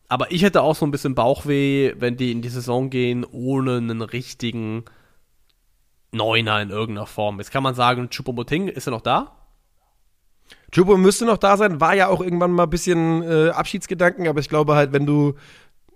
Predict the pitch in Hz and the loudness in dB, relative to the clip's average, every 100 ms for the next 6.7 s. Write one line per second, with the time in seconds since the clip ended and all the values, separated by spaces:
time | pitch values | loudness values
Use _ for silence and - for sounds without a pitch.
0 | _ - 123 143 139 131 139 147 139 123 | _ -8 0 2 4 4 4 4 2 4
1 | 143 156 147 - 156 - 135 165 143 139 | 2 2 0 4 4 4 -2 0 0 2
2 | 139 160 143 156 139 139 143 143 139 131 | 2 0 -2 2 2 2 2 2 0 -2
3 | 131 143 139 139 135 120 123 135 123 131 | 0 2 2 0 -2 0 -2 -2 -4 -4
4 | 113 120 104 - - - 117 107 104 104 | -4 -6 -10 -16 -20 -8 -6 -4 -4 -4
5 | 110 107 107 110 110 120 123 - 131 147 | 0 0 2 2 2 2 -2 -6 -6 -4
6 | 147 - - - _ 160 | -8 -8 -20 -20 _ -4